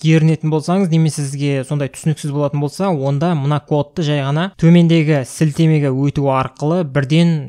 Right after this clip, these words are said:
жүктеп алсаңыз болады. Яғни көшіріп алсаңыз болады. Төменде менің Telegram каналыма сілтеме тұр. Сол жерде осы кодқа, кодтың исходнигі болады. Мен соны салам, сол жерден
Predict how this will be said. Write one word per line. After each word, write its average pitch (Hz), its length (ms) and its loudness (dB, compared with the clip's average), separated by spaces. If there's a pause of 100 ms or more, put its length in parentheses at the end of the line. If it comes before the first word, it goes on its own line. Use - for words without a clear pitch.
жүктеп 147 480 -2
алсаңыз 147 480 -2
болады. 127 400 -8
Яғни 147 460 0 (100)
көшіріп 165 400 -2
алсаңыз 151 320 -2
болады. 120 320 -10
Төменде 180 400 4
менің 160 300 2
Telegram 156 420 0
каналыма 147 480 0
сілтеме 143 480 -4
тұр. 180 320 -4
Сол 151 240 -2
жерде 143 380 0
осы 135 340 -6
кодқа, 151 600 -4 (100)
кодтың 143 480 -4
исходнигі 147 720 -4
болады. 135 460 -4 (380)
Мен 156 120 2
соны 147 240 -2
салам, 180 380 -2
сол 151 180 -4
жерден 151 480 0